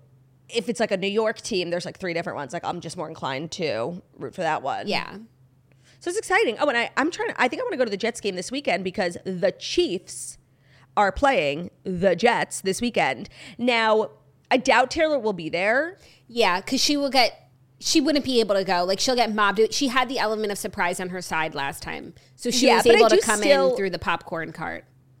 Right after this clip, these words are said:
Speaker 1: But I still do wanna go.
Speaker 2: You should go. You were saying
Speaker 1: Like,
Speaker 2: that
Speaker 1: I
Speaker 2: even
Speaker 1: just think
Speaker 2: before.
Speaker 1: Yeah, like, I love Aaron Rodgers.
Speaker 2: Aaron.
Speaker 1: I wanna support him in his time of need.
Speaker 2: Yeah, I love Aaron too.
Speaker 1: On Good Guys,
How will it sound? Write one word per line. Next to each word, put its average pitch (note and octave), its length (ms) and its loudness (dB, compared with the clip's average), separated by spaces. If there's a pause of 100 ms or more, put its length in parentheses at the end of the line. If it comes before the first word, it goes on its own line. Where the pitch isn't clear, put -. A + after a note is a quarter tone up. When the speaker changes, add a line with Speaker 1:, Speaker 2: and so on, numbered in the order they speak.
(320)
Speaker 1:
But D4+ 120 2
I D4+ 60 6
still F4+ 300 -2
do C#4 180 -4
wanna A3+ 240 -4
go. B3 180 2 (440)
Speaker 2:
You C#4 80 -6
should A4 240 4
go. F3+ 220 0 (180)
You E4+ 140 -2
were G4 80 0
saying G#4 280 4
Speaker 1:
Like, A4+ 120 8
Speaker 2:
that - 60 6
Speaker 1:
I - 20 8
Speaker 2:
even F4+ 80 4
Speaker 1:
just E4+ 120 2
think E4 140 2
Speaker 2:
before. - 380 -2 (500)
Speaker 1:
Yeah, B3 400 2
like, B3 300 0
I A3 160 4
love G3+ 280 0
Aaron A#3 280 2
Rodgers. E3 520 -2
Speaker 2:
Aaron. F#3 300 0
Speaker 1:
I G3+ 60 4
wanna F#3+ 180 0
support G3+ 300 -4
him G3 80 -6
in G3+ 260 -6
his F#3 140 -6
time F3 280 -2
of G#3 120 -6
need. F3+ 480 -8 (160)
Speaker 2:
Yeah, E3 200 -4
I D3+ 80 -2
love E3+ 160 -4
Aaron C#3+ 300 -10
too. - 300 -14 (400)
Speaker 1:
On C4 200 0
Good G3 220 -6
Guys, B3 380 -2